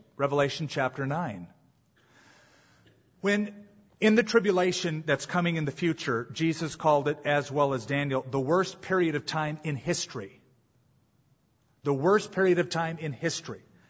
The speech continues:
Think of World War Two, think of Vietnam, think of what we've gone through in nine eleven, think of all of the bad times historically.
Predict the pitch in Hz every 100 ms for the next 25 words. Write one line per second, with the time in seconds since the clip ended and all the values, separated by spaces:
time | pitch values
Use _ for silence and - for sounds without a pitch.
0 | _ 180 165 135 147 143 123 120 - 180
1 | 180 180 151 131 110 123 - 139 156 160
2 | 156 156 139 120 143 131 117 143 143 143
3 | 156 139 123 117 110 135 175 185 170 143
4 | 131 147 160 190 160 127 - 151 160 170
5 | - 160 147 147 143 127 - 135 123 120
6 | 104